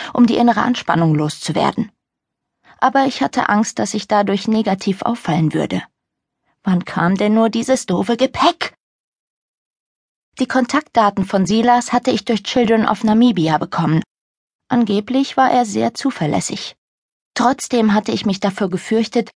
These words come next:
mich auf eine private Organisation zu verlassen. "Was, wenn mein Flug Verspätung hat?",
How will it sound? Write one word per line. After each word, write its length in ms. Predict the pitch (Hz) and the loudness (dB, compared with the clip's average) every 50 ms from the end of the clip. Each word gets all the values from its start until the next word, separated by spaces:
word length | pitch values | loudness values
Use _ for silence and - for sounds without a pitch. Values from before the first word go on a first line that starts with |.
| _ _ - | _ _ -2
mich 160 | 247 240 - 208 | 0 0 0 0
auf 100 | - 220 | 0 0
eine 180 | 208 196 190 | 0 0 0
private 600 | 190 - 180 170 151 185 180 196 214 - 226 - | -2 -2 -4 -2 0 2 2 2 2 0 0 0
Organisation 720 | - 185 208 190 190 190 - 196 185 - - - 190 165 160 | 0 0 0 0 0 0 0 -2 -2 -4 -4 -2 -2 -2 -2
zu 140 | - - 160 | -4 -6 -6
verlassen. 480 | - 165 - - 180 - - - - - _ _ _ _ _ _ _ _ _ _ _ _ _ _ _ _ _ _ _ _ _ | -6 -4 -4 -4 -4 -6 -6 -8 -10 -12 _ _ _ _ _ _ _ _ _ _ _ _ _ _ _ _ _ _ _ _ _
"Was, 300 | - - 190 - - - | -6 -6 -4 -6 -4 -2
wenn 160 | 190 185 185 | 0 0 2
mein 180 | 180 175 175 170 | 2 2 2 0
Flug 300 | - - 202 196 196 - | -2 -2 -4 -4 -4 -4
Verspätung 560 | 185 170 - - 208 240 - - 226 190 175 | -6 -6 -6 -6 -8 -6 -2 0 0 2 2
hat?", 220 | 180 175 - - | 2 0 -2 -6